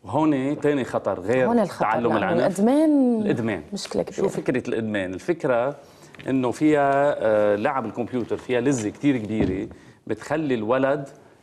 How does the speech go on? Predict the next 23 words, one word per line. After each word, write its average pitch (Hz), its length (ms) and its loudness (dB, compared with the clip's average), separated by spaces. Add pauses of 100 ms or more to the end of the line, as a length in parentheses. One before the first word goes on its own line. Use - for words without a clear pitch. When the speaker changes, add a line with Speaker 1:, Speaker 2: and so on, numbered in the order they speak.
(120)
Speaker 1:
آه، 101 440 0
يصير 117 500 -2
يطلبها 117 440 0
كل 151 320 -4
الوقت 131 600 -2 (500)
ويصير 147 340 0
يتابعها 139 420 0
كل 110 200 -6
الوقت. - 560 -8
المشكلة 143 400 -4
باللعب، 113 560 -2 (240)
ما 104 80 0
بعرف 98 260 -2
إذا 90 160 -10
أنت - 160 -10
فايتة 92 320 -10
فيهم 98 240 -10
شي 98 140 -12
مرة، 110 400 -4 (460)
بصيروا 156 460 0
يقووكي 139 680 0
مع 127 180 2
الوقت، - 460 -2